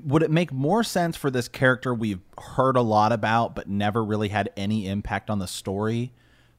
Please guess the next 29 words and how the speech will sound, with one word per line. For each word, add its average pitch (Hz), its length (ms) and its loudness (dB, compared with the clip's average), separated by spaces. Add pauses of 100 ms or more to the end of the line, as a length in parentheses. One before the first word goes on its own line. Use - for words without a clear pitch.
(180)
to 120 240 -6
come 131 340 -2
back 104 640 0 (260)
or 123 80 2
to 120 120 0
come 143 280 2
out 123 220 6
of 113 100 2
the 101 80 2
shadows 107 540 2
and 98 120 -2
reveal 90 360 -4
something? 196 560 -4 (360)
Or 131 120 2
does 151 160 8
it 151 80 0
make 139 200 0
more 185 380 -2
sense 98 640 -4 (280)
to 104 100 -6
have 110 200 0
a 107 60 -2
character 120 800 0 (520)
come 113 440 0
back, 113 560 -2
somebody 127 440 2
like 113 640 0 (600)
Lord 95 280 -2
Stark? 76 560 -6